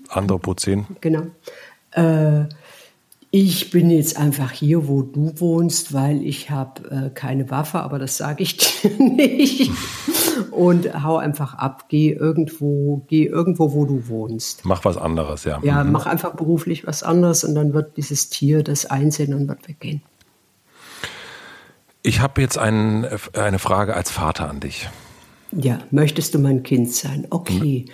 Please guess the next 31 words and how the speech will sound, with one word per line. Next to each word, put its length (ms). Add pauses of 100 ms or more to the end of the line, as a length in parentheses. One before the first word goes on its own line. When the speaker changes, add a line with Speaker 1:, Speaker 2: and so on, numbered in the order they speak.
(100)
Speaker 1:
M-, 120
möchte, 280 (200)
Speaker 2:
Warum 440
Speaker 1:
liebe 60
Speaker 2:
nicht? 480 (120)
<laughs> 100
Warum 500
nicht? 480
Speaker 1:
Ich 120
hab, 140 (300)
also 220
ich 160
hab, 200
ich 300
wüsste 320
gar 200
nicht, 220
ob, 220 (720)
hm, 280 (500)
wäre 240
Speaker 2:
Ob 80
Speaker 1:
ich 240
eher 240 (1080)
Speaker 2:
Nein. 160
Speaker 1:
dein 220
Vater 300
oder 120
du 160
eher 220
meine 280
Mutter? 500